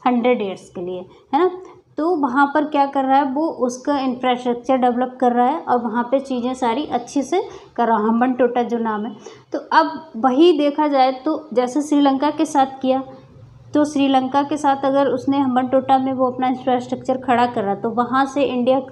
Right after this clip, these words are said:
ज़्यादा दूर नहीं रह जाता। तो वहाँ पर भी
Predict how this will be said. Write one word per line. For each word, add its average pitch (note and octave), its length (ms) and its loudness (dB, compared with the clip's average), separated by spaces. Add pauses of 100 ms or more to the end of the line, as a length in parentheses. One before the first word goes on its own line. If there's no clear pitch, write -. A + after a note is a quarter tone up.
(540)
ज़्यादा A#3+ 280 4
दूर C4+ 220 2
नहीं C#4 180 4
रह B3+ 120 2
जाता। B3 300 0
तो D4 160 -2
वहाँ C#4 260 2
पर C#4 180 0
भी C#4+ 300 -2